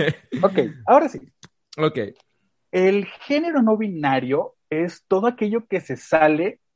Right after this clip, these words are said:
Speaker 1: de la estructura usual que tenemos como de ser hombre o ser mujer.
Speaker 2: Ok,
Speaker 1: O sea,
Speaker 2: perfecto.
Speaker 1: porque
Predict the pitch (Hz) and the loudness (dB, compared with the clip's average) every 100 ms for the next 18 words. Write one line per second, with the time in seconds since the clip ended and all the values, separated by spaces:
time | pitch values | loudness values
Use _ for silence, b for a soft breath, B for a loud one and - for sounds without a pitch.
0 | _ _ - 147 147 143 143 - 170 196 | _ _ -4 -2 -2 -2 -6 -2 2 2
1 | 226 185 151 151 143 135 156 - 139 123 | 4 2 2 0 -2 -2 -4 -4 -2 0
2 | 113 - 120 - 170 175 175 214 - 156 | 0 0 -2 0 0 2 2 0 0 -4
3 | 139 131 131 104 - _ _ 120 123 - | -2 -4 -2 -4 -6 _ _ -10 -8 -6
4 | 135 135 139 135 131 143 139 127 | -6 2 2 2 0 -2 0 -4